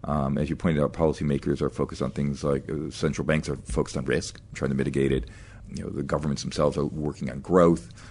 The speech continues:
or looking on policy objectives, i e cleaner air and things of that sort. So that, that, as you, as you said, that's kind of our bailiwick. But ultimately, what's interesting in a transitioning economy, a global one, across sectors,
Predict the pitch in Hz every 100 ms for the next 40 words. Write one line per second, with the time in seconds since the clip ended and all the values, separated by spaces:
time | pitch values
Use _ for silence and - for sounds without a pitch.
0 | - - 87 82 82 78 - 73 73 -
1 | 80 69 76 67 71 - - 64 69 69
2 | 65 - 85 69 67 67 67 64 57 73
3 | 69 71 57 - 60 76 76 98 85 82
4 | 78 78 80 73 73 69 76 - 82 73
5 | 65 80 76 69 67 - - - - -
6 | 82 90 98 - 82 - 80 73 71 67
7 | 76 - 90 85 92 78 76 76 - 80
8 | 76 98 - 113 87 78 - 90 82 69
9 | 62 69 82 76 71 64 58 57 - 95
10 | 80 - - - - 73 - - 50 -